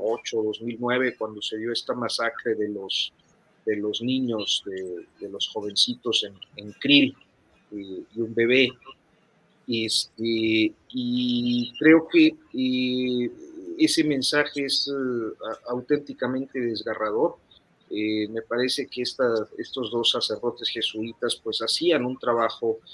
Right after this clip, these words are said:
eh, similar y muy cercano a las comunidades ahí en la Tarahumara, y esta, este asesinato, además, no, yo me quedé, todavía no les regresaban los cuerpos de, de,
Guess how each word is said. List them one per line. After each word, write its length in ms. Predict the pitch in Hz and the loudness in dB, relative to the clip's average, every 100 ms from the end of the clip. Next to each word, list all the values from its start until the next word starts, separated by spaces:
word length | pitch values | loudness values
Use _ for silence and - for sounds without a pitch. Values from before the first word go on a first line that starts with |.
| - _ | -20 _
eh, 360 | - 101 101 101 | -10 -6 -4 -4
similar 600 | - 120 117 113 117 120 | -4 -4 -4 -2 2 2
y 80 | 123 | 2
muy 180 | 120 120 | 0 -2
cercano 640 | - 117 - 120 120 117 | -2 -2 2 4 4 2
a 40 | 110 | -2
las 220 | 98 - | -2 -4
comunidades 800 | 107 104 104 107 113 110 - 104 | -6 -12 -6 -2 0 0 -2 -4
ahí 180 | 104 | -4
en 140 | 110 113 | -4 -4
la 100 | 107 | -6
Tarahumara, 720 | - 98 95 98 104 117 117 - - - _ 104 | -6 -6 -4 -2 0 0 -4 -12 -20 -20 _ -16
y 260 | 104 104 - - | -12 -12 -14 -6
esta, 800 | 110 - - 113 104 98 92 - | -4 -4 -2 -2 0 -2 -4 -6
este 680 | 110 107 - - 110 107 104 | -6 -6 -6 -4 -2 0 0
asesinato, 600 | 98 107 - 113 135 131 | -2 -6 -6 -2 -2 2
además, 440 | 113 110 127 - - | 0 0 -2 -6 -8
no, 240 | 120 123 - 110 | -6 -6 -8 -8
yo 100 | 123 | -6
me 140 | 127 123 | -4 -6
quedé, 400 | 117 117 123 - - | -2 0 0 -2 -2
todavía 440 | 120 120 123 120 | 0 2 0 0
no 180 | 120 120 | 0 -2
les 200 | 120 113 | 0 0
regresaban 560 | 110 101 - 110 120 113 | -2 -2 -2 0 0 -2
los 180 | 107 - | -6 -2
cuerpos 440 | 107 107 - 104 | -2 -2 -4 -6
de, 80 | |
de, 60 | 98 | -6